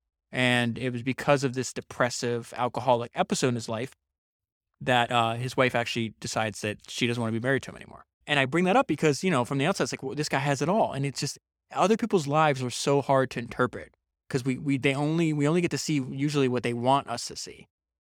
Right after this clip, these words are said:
And behind everybody, I think, is, like, this, uh, like, a sense of, it could be anxiety, depression, whatever the case is, like,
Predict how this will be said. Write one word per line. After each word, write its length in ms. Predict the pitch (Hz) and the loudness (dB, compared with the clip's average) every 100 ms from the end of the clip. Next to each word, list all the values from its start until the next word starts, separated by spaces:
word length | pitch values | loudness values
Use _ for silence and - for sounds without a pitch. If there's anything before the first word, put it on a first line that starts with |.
| _ | _
And 440 | - 143 135 131 131 | 0 2 2 0 -2
behind 440 | 127 180 214 185 - | -4 0 0 0 2
everybody, 720 | 196 220 123 120 110 - - _ _ _ - | 2 2 -2 -2 -6 -10 -16 _ _ _ -2
I 160 | 139 | 0
think, 240 | 131 147 139 | 0 2 2
is, 160 | 131 | 2
like, 200 | 135 123 | 2 0
this, 280 | 139 123 - | -2 -4 -2
uh, 400 | 123 113 98 73 - _ _ _ _ _ _ - | -4 -4 -6 -10 -16 _ _ _ _ _ _ -2
like, 140 | 135 | 0
a 60 | 139 | 2
sense 240 | 170 151 | 2 0
of, 100 | 131 | -2
it 380 | 135 156 160 147 | -4 -6 -6 -2
could 100 | 151 | 0
be 140 | 135 | 2
anxiety, 880 | 123 120 127 131 131 131 131 127 123 - _ - | 0 0 2 4 4 2 2 0 -4 -8 _ -12
depression, 640 | - - 131 131 139 131 | -6 2 2 2 0 2
whatever 200 | 160 208 | 2 2
the 80 | 185 | 2
case 280 | 156 131 | 2 2
is, 200 | 151 139 | 4 2
like, 200 | 120 117 | 0 -6